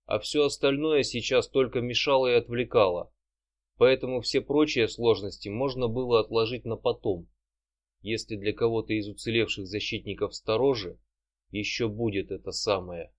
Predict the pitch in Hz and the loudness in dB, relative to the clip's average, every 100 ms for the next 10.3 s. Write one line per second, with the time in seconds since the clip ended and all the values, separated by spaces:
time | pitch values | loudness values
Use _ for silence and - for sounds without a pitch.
0 | _ _ _ _ - 101 - 104 87 - | _ _ _ _ -2 -2 2 0 0 -6
1 | _ _ _ _ _ _ _ _ _ _ | _ _ _ _ _ _ _ _ _ _
2 | _ 110 135 139 147 165 160 151 143 139 | _ -2 -2 4 4 4 0 0 0 -2
3 | - 139 - 143 139 135 139 160 135 131 | -2 0 2 4 4 4 6 6 6 2
4 | 123 139 139 127 - 143 - 123 117 120 | 2 4 2 0 -4 -4 -2 -2 2 2
5 | 117 139 123 - 101 123 117 117 110 113 | 4 0 -2 -6 -4 -2 0 -2 2 4
6 | 113 95 87 85 _ _ _ _ _ _ | 4 2 -4 -12 _ _ _ _ _ _
7 | 120 139 135 135 151 143 139 127 135 131 | 4 4 4 0 0 2 2 2 4 6
8 | 123 127 127 110 98 90 87 - - _ | 6 6 2 0 -4 -8 -10 -12 -14 _
9 | _ _ _ _ 98 123 135 135 160 160 | _ _ _ _ -4 0 2 0 2 4
10 | 156 - | 4 2